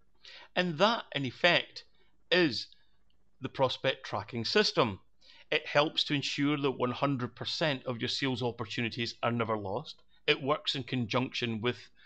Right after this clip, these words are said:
the marketing activity planning software from Lead Generation M B A and with both our home study course and our eight-week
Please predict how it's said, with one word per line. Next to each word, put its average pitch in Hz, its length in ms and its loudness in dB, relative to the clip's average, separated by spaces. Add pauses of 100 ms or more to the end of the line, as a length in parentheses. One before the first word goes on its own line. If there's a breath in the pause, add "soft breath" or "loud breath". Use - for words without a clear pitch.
(180 soft breath)
the 113 120 -2
marketing 120 480 2
activity 113 480 -6
planning 143 400 2
software 113 420 0
from 107 240 -6
Lead 110 180 -6
Generation 107 560 -4 (120)
M 107 180 -4
B 104 260 -4
A 147 120 -2 (280 soft breath)
and 135 240 4
with 123 200 -4 (160)
both 135 200 -2
our 113 120 2
home 120 320 -2
study 160 340 2
course - 440 -6 (680 soft breath)
and 127 440 6 (400)
our 123 240 2
eight-week 131 520 -6